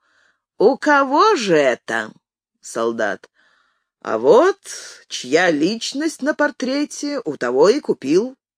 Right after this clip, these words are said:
Все на мгновение замирают. Старик с медалью, переводя дыхание.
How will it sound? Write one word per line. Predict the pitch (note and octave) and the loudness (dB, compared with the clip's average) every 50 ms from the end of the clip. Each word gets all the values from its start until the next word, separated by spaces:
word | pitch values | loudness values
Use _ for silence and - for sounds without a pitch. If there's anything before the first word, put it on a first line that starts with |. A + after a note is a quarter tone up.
| _ _ _ _ _ _ _ _ _ _ _ _ _ _ _ _ _ _ _ _ | _ _ _ _ _ _ _ _ _ _ _ _ _ _ _ _ _ _ _ _
Все | _ - - - - A#2 B2 C#3+ | _ -20 -18 -10 -6 -4 -2 -2
на | F3+ A3+ A#3+ | -2 -2 -4
мгновение | B3 A#3+ A#3+ C4+ C#4 A3+ D3 C#3 C#3+ D3+ D#3+ F3+ G3+ | -4 -4 -4 -6 -4 -2 -2 -2 -2 -2 -4 -6 -6
замирают. | G#3+ F#3 G#3+ A#3 A#3+ B3+ G#3 A#2 D2+ C2 G1+ G1+ A1 A#1+ - _ _ _ _ _ _ _ _ _ _ _ _ _ _ _ _ _ _ _ _ _ _ _ | -4 -4 -4 -4 -4 -6 -8 -10 -10 -12 -12 -12 -14 -14 -16 _ _ _ _ _ _ _ _ _ _ _ _ _ _ _ _ _ _ _ _ _ _ _
Старик | - - - D#3 C#3 C#3+ C3+ - | -18 -8 -6 -4 -4 -4 -6 -8
с | - - | -10 -8
медалью, | D#3+ D#3+ D#3 D#3+ F3 G3 G3 F#3+ F#3+ | -8 -2 0 2 2 2 2 2 0
переводя | F#3 - E3+ D#3+ D#3 D#3+ D3+ D#3 D#3+ D3+ | 2 2 2 2 2 2 2 2 0 0
дыхание. | C#3+ D#3 D3+ - E3 E3 D#3 D3 C#3+ C#3 C3 C3 B2 A#2+ | 2 0 -2 -2 -4 -4 -4 -4 -4 -4 -4 -4 -6 -8